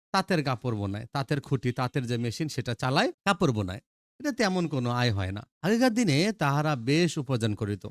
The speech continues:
মানে এক সময় ছিল তাদের অনেক উপার্জন ছিল। তাদের হাতের একখানা শাড়ি পাইবার জন্য কত বাদশাহ জাদিরা,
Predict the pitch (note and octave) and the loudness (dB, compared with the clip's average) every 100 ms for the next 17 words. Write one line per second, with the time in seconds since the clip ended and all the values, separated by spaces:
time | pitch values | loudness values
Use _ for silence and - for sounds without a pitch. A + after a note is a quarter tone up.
0 | - _ _ - B2 B2+ - - B2 A#2+ | -16 _ _ -6 -2 -2 -4 -2 -2 -2
1 | A#2 B2+ A2+ A2 A#2 C#3 D#3 C#3+ B2 G#2+ | -2 -4 -2 -2 0 0 0 -2 -6 -4
2 | G#2 G2 G#2+ G#2 _ _ C3+ C3+ B2 A2 | -6 -6 -12 -14 _ _ -8 -6 -4 -4
3 | - A#2+ A2+ - A#2 A#2 - A2+ A#2 A#2+ | -4 -2 -4 -4 -4 -4 -4 -4 -4 -2
4 | A2 A2+ A2+ C3+ G#3+ - _ _ - A3+ | -2 0 2 2 0 -4 _ _ -4 0
5 | A3+ E3+ B2+ - - C#3+ B2 A#2 A#2+ A#2 | 0 2 0 0 -2 0 0 2 0 0